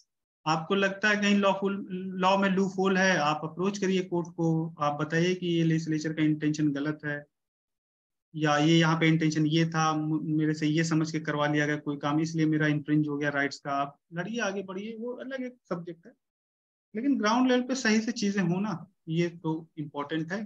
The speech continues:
किसी भी देश के लिए, वो चीजें worst हो जाती है। चलिए आगे second characteristic, second feature पढ़ते हैं संविधान का, parliamentary form of government।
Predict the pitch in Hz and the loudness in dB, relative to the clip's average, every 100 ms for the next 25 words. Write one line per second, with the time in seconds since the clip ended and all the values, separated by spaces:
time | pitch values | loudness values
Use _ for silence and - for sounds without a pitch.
0 | - 160 156 147 143 - 143 135 - 139 | -10 -6 -4 -4 -8 -10 -14 -14 -16 -20
1 | 143 147 165 160 165 165 165 135 135 165 | -20 -12 -8 -4 0 0 -2 -6 -6 -4
2 | 196 208 196 196 202 - - - 233 254 | 0 2 2 0 -2 -6 -14 -2 4 6
3 | 226 208 196 196 196 - 202 202 214 208 | 6 4 2 2 -2 0 -2 0 0 2
4 | 185 185 175 165 170 165 156 147 151 165 | 0 -2 -4 -4 -4 -4 -4 -4 -4 -6
5 | 208 302 302 285 277 262 208 190 170 160 | 2 6 8 8 6 4 4 2 2 0
6 | 147 147 | -2 -2